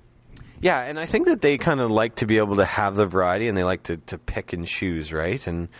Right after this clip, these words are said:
uh, sometimes you might just need to, to, you know, evaluate what your kid likes and what they don't like, you know?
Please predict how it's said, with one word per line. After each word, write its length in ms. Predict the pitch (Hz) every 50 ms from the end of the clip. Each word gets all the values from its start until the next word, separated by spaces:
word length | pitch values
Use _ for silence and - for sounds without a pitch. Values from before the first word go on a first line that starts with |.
| - - - - - - -
uh, 400 | - 95 98 92 92 95 92 80 - 50 50 50 50
sometimes 580 | - - - 170 180 208 226 233 233 214 180
you 80 | 175 170
might 220 | 170 165 165 147
just 180 | 147 147 - -
need 160 | 143 135 135
to, 300 | 127 127 120 113 110 95
to, 600 | - - - 113 107 104 101 98 95 82 69 52 50 - - - - - - - - - - - _ _
you 160 | - 85 113
know, 140 | 110 104 101
evaluate 520 | 104 101 101 101 104 110 117 113 110 107
what 140 | 92 101 101
your 120 | 90 104 101
kid 200 | - - 107 95
likes 300 | 98 98 98 - - -
and 100 | 101 98
what 160 | 98 95 -
they 80 | 92
don't 320 | 90 85 101 104 135 139 110
like, 420 | 82 78 73 78 - - - - - _ -
you 120 | - 107
know? 200 | 98 92 101 104